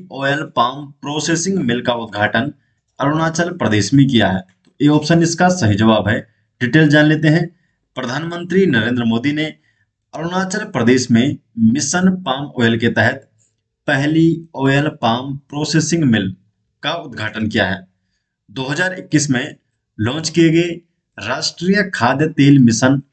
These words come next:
ऑयल पाम का उद्देश्य है ऑयल पाम की खेती और कच्चे पाम तेल उत्पादन को बढ़ावा देना। क्वेश्चन नंबर टू है,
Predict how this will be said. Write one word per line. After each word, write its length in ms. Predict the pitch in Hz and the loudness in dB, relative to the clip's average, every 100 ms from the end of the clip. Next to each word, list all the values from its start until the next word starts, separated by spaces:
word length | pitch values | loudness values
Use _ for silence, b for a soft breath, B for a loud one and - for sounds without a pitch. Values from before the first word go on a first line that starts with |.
| - | -2
ऑयल 280 | 127 127 131 | 2 4 4
पाम 340 | 135 107 113 135 _ _ _ _ _ - | 2 0 0 -4 _ _ _ _ _ -4
का 80 | 123 | -2
उद्देश्य 480 | 123 113 135 139 143 | 0 0 2 2 2
है 300 | 139 160 _ _ _ _ 135 | 0 -2 _ _ _ _ -4
ऑयल 280 | 156 180 | -2 0
पाम 320 | 190 160 156 156 | -2 -2 -2 -4
की 140 | 165 | -6
खेती 420 | 165 120 117 139 151 | -2 -2 0 0 0
और 260 | - 131 - | 0 -2 0
कच्चे 380 | 147 151 - 165 170 - | -2 0 2 2 2 2
पाम 280 | 120 131 139 | 2 2 -2
तेल 240 | - 123 | 0 2
उत्पादन 460 | 117 - 113 110 107 | 2 -2 2 2 2
को 360 | 107 147 220 - - | 2 0 0 -8 -8
बढ़ावा 480 | 110 127 120 104 98 | -2 0 0 -2 -2
देना। 240 | 95 92 - _ _ _ _ _ _ _ _ _ _ _ | 0 -2 -4 _ _ _ _ _ _ _ _ _ _ _
क्वेश्चन 240 | 127 117 135 | -8 -6 -2
नंबर 240 | 139 143 | -2 -2
टू 160 | 143 143 | 0 0
है, 120 | 160 | 0